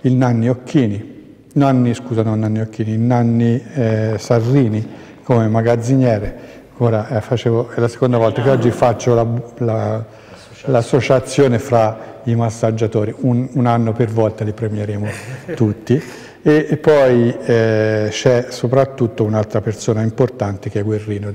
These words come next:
la memoria di Guerrino Zampolin. Zampolin, eh,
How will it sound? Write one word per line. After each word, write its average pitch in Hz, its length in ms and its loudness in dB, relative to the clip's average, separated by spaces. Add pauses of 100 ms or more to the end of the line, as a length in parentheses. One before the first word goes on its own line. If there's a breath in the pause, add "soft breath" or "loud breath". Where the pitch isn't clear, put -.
(100)
la 104 120 -4
memoria 104 340 -4
di 104 80 -6
Guerrino 104 420 -4
Zampolin. 104 680 -10 (560 loud breath)
Zampolin, 123 680 0
eh, 107 520 -2